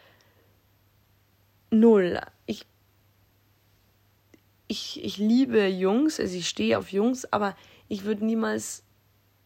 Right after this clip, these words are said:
sagen, ich stehe nur auf Jungs. Also beziehungsweise ich würd niemals sagen, "Boah,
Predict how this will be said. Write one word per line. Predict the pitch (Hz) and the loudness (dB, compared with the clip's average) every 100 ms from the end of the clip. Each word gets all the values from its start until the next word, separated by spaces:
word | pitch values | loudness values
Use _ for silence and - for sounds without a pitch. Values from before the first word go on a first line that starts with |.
| - | -20
sagen, | - - 104 104 110 113 - _ _ _ _ _ _ _ _ _ _ _ | -10 0 2 2 0 -4 -6 _ _ _ _ _ _ _ _ _ _ _
ich | 220 | -6
stehe | - 233 | 2 6
nur | 240 262 233 | 6 8 6
auf | 170 - | 2 -2
Jungs. | 170 170 170 - | -8 -6 -8 -6
Also | 190 196 | -4 -4
beziehungsweise | 196 220 214 208 208 | -4 0 0 0 -2
ich | |
würd | 202 196 | -6 -4
niemals | 214 233 220 - | 0 0 0 0
sagen, | 220 220 220 - - - _ _ _ _ _ _ _ _ | 0 2 0 -8 -18 -20 _ _ _ _ _ _ _ _
"Boah, | 202 196 185 185 - | 4 6 8 6 0